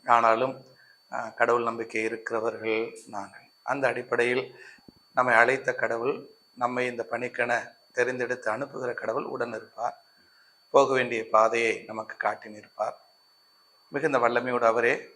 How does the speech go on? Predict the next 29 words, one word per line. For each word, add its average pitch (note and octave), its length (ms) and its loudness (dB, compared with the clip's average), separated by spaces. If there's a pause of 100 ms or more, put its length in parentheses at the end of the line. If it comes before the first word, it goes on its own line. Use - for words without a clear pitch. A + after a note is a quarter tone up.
(120)
காப்பார் A2 460 4 (180)
என்கிற A#2 320 -8
நம்பிக்கை. G#2 460 -12 (160)
நேற்று B2 300 -8
கூட, B2 400 -2 (480)
ஆ, A2+ 220 -10 (220)
திருப்பலியில் B2 440 -2
வாசிக்கப்பட்ட A2+ 600 2
முதல் A#2 220 -6
வாசகம் A2 440 0
எரேமியாவின் A#2 600 -4
அழைத்தலை A#2 400 -4
பற்றிய A2 720 -6 (320)
இறைவார்த்தை A2 560 -4
பகுதி. A2+ 460 -12 (440)
கடவுள் A#2+ 360 0
எரேமியாவை A#2+ 460 0
பார்த்து A2 340 -2
சொல்லுவார், A2 600 -2 (420)
"நான் A#2+ 180 0
சிறு B2+ 320 -2
பையன், A#2+ 320 -4
எனக்கு A2+ 260 -10
பேசக்கூட A#2+ 560 0
தெரியாதே" A#2 840 -2
என்று - 220 -16
சொன்ன A#2 200 -8
எரேமியாவை A#2 640 -4
பார்த்து, G#2+ 440 -8